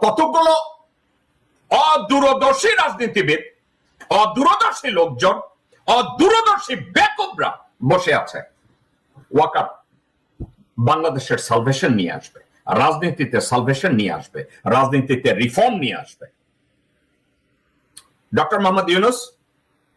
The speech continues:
দায়িত্ব নেওয়ার পর থেকে ওয়াকারের ধান্দাবাজি, রয়ের ধান্দাবাজি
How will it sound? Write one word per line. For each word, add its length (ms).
দায়িত্ব 320
নেওয়ার 300
পর 100
থেকে 240
ওয়াকারের 520
ধান্দাবাজি, 540
রয়ের 420
ধান্দাবাজি 580